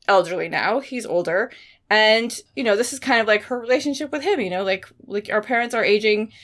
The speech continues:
There's something we can do about it. But this book is just, like, a big hug. It's a big hug for her dad, and it's a big hug for everyone. And I laughed and I cried, and the book actually came with a box of tissues. Like, they sent it out with a box of tissues because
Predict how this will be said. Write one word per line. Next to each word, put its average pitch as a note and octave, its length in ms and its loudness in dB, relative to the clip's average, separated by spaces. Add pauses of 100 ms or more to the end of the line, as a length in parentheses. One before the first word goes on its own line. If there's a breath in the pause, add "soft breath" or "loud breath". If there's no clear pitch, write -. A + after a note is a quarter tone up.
(160 loud breath)
There's G3+ 120 -4
something A3 200 -2
we A3+ 80 -6
can A3+ 160 -4
do F3+ 160 -4
about F3+ 240 2
it. - 260 2 (400 loud breath)
But B3+ 220 4
this F4+ 100 2
book B4 160 4
is A#4+ 140 4
just, A#4+ 180 2
like, A#4 140 4
a A4+ 100 4
big A4 240 4
hug. G4 400 6
It's A3 160 0
a C4 40 -6
big C4 180 0
hug C4+ 240 2
for A#3 160 2
her G#3+ 100 -2
dad, E4 320 4
and C#4+ 100 2
it's A#3+ 140 -4
a A3 60 -4
big A#3 180 -2
hug A#3+ 320 -2
for A3+ 240 0 (340 loud breath)
everyone. D#4 540 6
And G#3 220 4
I G#3 80 2
laughed D4 500 4
and G3+ 140 2
I G3 80 2
cried, C4+ 640 4
and G3+ 280 -2 (420 loud breath)
the A#3 60 0
book F4 280 2
actually D#4+ 380 2
came C4 420 2 (200 loud breath)
with C4 120 -2
a A3 40 0
box A3 280 2
of G3+ 100 -2
tissues. E4 480 -4
Like, G#3 80 -2
they F#3+ 140 -2
sent F#3 220 -4
it F#3+ 60 -2
out F3+ 180 0
with F#3 100 -4
a - 20 -10
box F3+ 240 -4
of F#3+ 80 -12
tissues F3 340 -10
because F3 400 -8